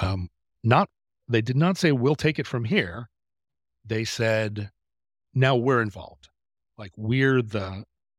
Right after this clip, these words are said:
we're the, the grown-ups here." And I don't think they've proved to be the grown-ups,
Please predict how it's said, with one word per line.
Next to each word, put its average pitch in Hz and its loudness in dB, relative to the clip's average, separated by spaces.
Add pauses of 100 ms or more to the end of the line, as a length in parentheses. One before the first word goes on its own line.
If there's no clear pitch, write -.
(360)
we're 143 2
the, 117 -2 (520)
the 127 4
grown-ups 117 0
here." - -20 (1500)
And 107 -2
I 107 0
don't 113 0
think 120 -2
they've 127 0
proved 143 -2 (220)
to 143 -2
be 139 -2
the 139 2
grown-ups, - -2